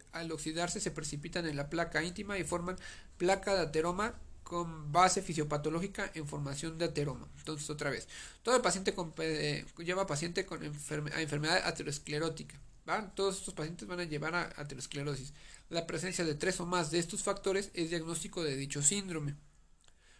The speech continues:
Los L D L se oxidan fácilmente y al oxidarse se precipitan en la placa íntima y forman la placa de ateroma, que es una base fisiopatológica en formación de ateroma.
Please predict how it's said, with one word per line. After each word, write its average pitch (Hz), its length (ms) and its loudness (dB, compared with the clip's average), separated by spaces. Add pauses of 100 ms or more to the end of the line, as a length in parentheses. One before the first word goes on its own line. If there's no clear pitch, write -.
(140)
Los 165 160 -2
L 214 200 6
D 202 140 8
L 202 160 8
se 170 140 2
oxidan 185 320 2
fácilmente 180 500 -2
y 151 60 2
al 147 100 2
oxidarse 160 560 4 (260)
se - 160 -4
precipitan 175 600 -2
en 160 140 -2
la 151 160 -4
placa 185 340 4
íntima 190 340 -2
y 160 60 0
forman 175 300 0
la 147 160 -2
placa 170 260 2
de 175 60 4
ateroma, 175 480 0 (340)
que - 80 -6
es 165 80 -6
una 180 140 -2
base 170 240 2
fisiopatológica 160 1000 0
en 151 160 -4
formación 151 480 -2
de 165 80 0
ateroma. 123 460 -6